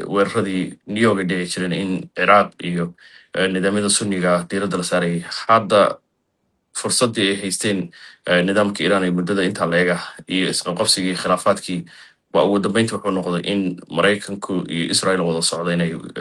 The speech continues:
weeraraan, eh, gudaha Iran si meesha looga saaro nidaamka, een, Roy Khomeini, eh, kacaanka uu hogaaminayay. Waxyaabihii ugu dambeeyay hadda dhacayna waxaa weeye in gobolka Bariga Dhexe si ka duwan, eh, dagaaladii hore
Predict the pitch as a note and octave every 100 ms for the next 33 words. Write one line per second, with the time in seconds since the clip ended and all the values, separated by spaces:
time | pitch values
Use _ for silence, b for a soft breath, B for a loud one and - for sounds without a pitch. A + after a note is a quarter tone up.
0 | - E2+ F2+ F#2 G2+ F#2 E2+ b b b
1 | _ - - F2+ E2+ - - - G2+ A2
2 | A2 F2 A#2+ A2+ A2+ F#2 F#2+ G2 F2+ E2+
3 | E2+ - F#2+ G2+ F#2+ F2 - D#2+ D2+ E2
4 | E2 E2+ E2+ E2 E2 - B B - G#2+
5 | G#2 G#2 G2 G2 G2 - E2+ F2+ F2 F2+
6 | G2 G2+ G2 F2 F2 F2 F#2 G2 F#2+ G2+
7 | - b b b - C#3 C#3+ B2 B2 A2
8 | G#2 G2+ F#2 G2 F#2 - F#2 F2+ F2+ F#2
9 | G2+ G#2 A2+ G2+ G2+ F#2+ - F2 G#2 F#2
10 | E2 - F2+ - A2+ C3 A2+ G2+ G2 G2
11 | F2+ - D#2 E2 F#2 F#2 G2+ F2+ F2 F2+
12 | G2+